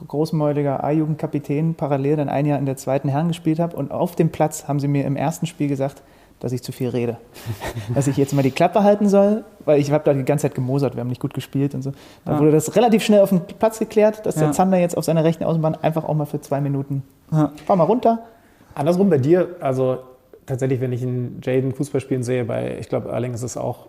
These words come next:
Speaker 3: ist es auch was ganz Krasses von der Type her, aber musstest du dann manchmal so ein bisschen gepusht werden, ob jetzt aus dem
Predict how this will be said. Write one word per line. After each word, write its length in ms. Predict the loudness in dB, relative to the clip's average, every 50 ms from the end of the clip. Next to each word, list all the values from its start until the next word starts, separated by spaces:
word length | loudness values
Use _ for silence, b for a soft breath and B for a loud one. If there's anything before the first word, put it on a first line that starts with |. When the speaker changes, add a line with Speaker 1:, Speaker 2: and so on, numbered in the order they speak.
| _ _ -8
Speaker 3:
ist 100 | -8 -6
es 120 | -4 -4
auch 100 | -4 -4
was 240 | -4 -6 -8 -10 -8
ganz 220 | -6 -6 -6 -8
Krasses 380 | -8 -2 -2 0 0 0 -4 -4
von 120 | -2 -2
der 140 | -2 -2 -2
Type 260 | -2 -4 -2 -2 -2
her, 220 | -2 -2 -2 -4 -6 B B B B B B B
aber 160 | 0 0 0
musstest 320 | 0 0 -2 -4 -4 0
du 60 | 0
dann 160 | 2 2 2 0
manchmal 720 | -2 -4 -6 -6 -4 -4 -2 0 0 -2 -2 -4 -8 -6
so 80 | -4 -2
ein 40 |
bisschen 200 | -2 -2 -2 -2
gepusht 360 | -4 -2 0 0 -2 -2 -4 -4
werden, 240 | -2 -2 -2 0 0
ob 160 | 0 2 2
jetzt 220 | 2 2 0 0
aus 140 | -2 -2 0
dem 220 | 0 0 -2 -4